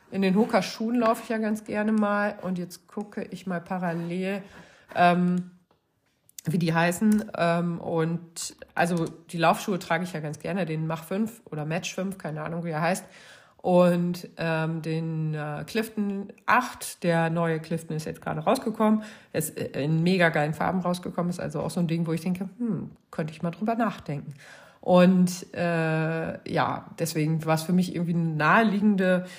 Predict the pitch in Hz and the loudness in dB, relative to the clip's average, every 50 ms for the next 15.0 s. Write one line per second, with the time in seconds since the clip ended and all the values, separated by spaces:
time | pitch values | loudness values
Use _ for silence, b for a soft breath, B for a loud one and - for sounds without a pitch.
0 | B B - - 160 156 151 - - 151 147 170 202 220 254 254 247 254 247 - | B B -6 -2 -2 -2 0 -2 0 0 0 2 2 0 0 0 0 0 -2 -4
1 | - - _ - - 180 180 185 185 180 180 165 175 180 190 185 170 165 175 175 | -8 -18 _ -4 -2 0 2 2 2 0 0 0 0 2 2 0 0 -2 -2 -2
2 | 175 170 180 190 240 240 233 214 160 143 147 156 151 - 156 160 156 156 151 139 | -2 0 0 0 0 0 0 -2 -2 0 -2 -2 -4 -4 -4 -4 -2 -2 -2 -2
3 | 139 151 156 - - 160 165 160 - - 196 165 - - 165 151 170 170 185 226 | -2 -2 -4 -4 -6 -6 -8 -8 -10 -10 -12 -10 -10 -10 -8 -6 -2 0 0 0
4 | 320 - B B B B B B B B B B B B B B B B B B | 0 -2 B B B B B B B B B B B B B B B B B B
5 | B _ _ _ - - 202 202 208 220 - 240 214 - - - 220 233 220 208 | B _ _ _ -2 -2 -2 -2 -2 -2 0 0 0 0 0 -2 -2 -2 -2 -2
6 | 202 190 190 180 165 170 175 202 190 196 185 180 165 165 - - - 151 147 170 | -2 -4 -4 -4 -2 -2 -2 0 -2 -2 -2 -2 -4 -6 -8 -10 -8 -6 -6 -6
7 | 180 220 196 190 180 - 160 156 170 180 170 165 160 175 - - - 165 160 147 | -6 -6 -6 -8 -6 -6 -4 -2 -2 -2 -4 -6 -10 -10 -10 -10 -8 -8 -8 -8
8 | 147 - - - - - - - - - 269 277 339 - - B B B B 214 | -10 -12 -14 -16 -14 -12 -12 -10 -8 -6 -6 -6 -8 -8 -14 B B B B -4
9 | 233 226 196 B B B B _ _ _ - 262 233 185 117 143 B B B B | -2 -2 -4 B B B B _ _ _ 0 2 2 2 0 -4 B B B B
10 | B B - 214 226 302 311 285 - - 233 - 262 277 - 247 220 220 - - | B B 4 4 6 6 4 2 0 -2 2 2 2 4 2 0 -2 -2 -2 -4
11 | 320 320 - - 196 185 - - - - 196 185 190 - 208 202 - 226 226 214 | -4 -2 2 2 2 2 0 -2 -6 -4 -4 -2 0 2 2 2 2 2 0 0
12 | 214 202 202 208 - 233 226 226 220 220 214 214 - - 196 190 175 156 143 127 | 2 2 0 0 0 0 0 0 2 0 -2 -2 -4 -4 -2 -2 0 -2 -2 -4
13 | - - - - 196 - - - 185 185 - - 208 190 202 - - - - 202 | -6 -6 -6 -8 -8 -8 -6 -6 -8 -6 -4 -4 -4 -4 -6 -8 -8 -4 -2 0
14 | 226 233 - - 226 196 - 165 170 165 156 160 160 160 170 190 254 302 B | 0 0 0 0 0 0 0 -2 -2 -2 -2 -2 -2 -2 0 0 -2 -2 B